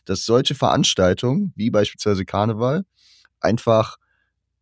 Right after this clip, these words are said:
ja, wie ich's eben gesagt habe, als so ein Absolutionspunkt dafür, eine Rechtfertigung dafür genommen werden, komplett einfach die Sau rauszulassen, wie beispielsweise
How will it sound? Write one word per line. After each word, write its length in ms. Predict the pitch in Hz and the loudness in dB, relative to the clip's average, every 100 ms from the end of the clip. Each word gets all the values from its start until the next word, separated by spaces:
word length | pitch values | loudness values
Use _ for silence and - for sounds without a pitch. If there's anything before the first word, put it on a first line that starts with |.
| _ _ | _ _
ja, 160 | 110 110 | -2 0
wie 100 | 120 | 0
ich's 120 | 127 | 2
eben 200 | 117 123 | 2 4
gesagt 360 | 117 120 127 113 | 4 2 2 2
habe, 220 | 107 101 | 2 2
als 180 | 82 - | 0 -4
so 100 | 104 | -2
ein 140 | 107 | 0
Absolutionspunkt 1120 | - 120 - 110 104 - 117 135 - 110 - | 0 -2 -2 -4 -4 -2 -2 -2 -2 -4 0
dafür, 340 | 104 - 110 113 | -2 -2 -2 0
eine 200 | 110 95 | 2 2
Rechtfertigung 640 | 117 - 110 101 107 107 | -2 0 0 0 0 0
dafür 300 | 101 - 107 | -2 -2 -2
genommen 360 | 101 101 110 101 | 0 0 0 2
werden, 360 | 98 101 107 101 | 2 2 0 -4
komplett 880 | - 123 - - 101 104 120 - | -2 -2 -2 -2 0 0 -2 -4
einfach 340 | - 107 104 - | -6 -2 -4 -4
die 140 | 101 | -4
Sau 260 | 95 107 113 | 2 2 4
rauszulassen, 760 | 92 - 87 82 - 113 151 - _ - | 0 -2 -4 -4 -2 -4 -4 -8 _ -6
wie 260 | 92 127 120 | -2 -2 2
beispielsweise 880 | 104 - 101 - 95 92 107 113 | 2 2 -4 0 2 2 2 -2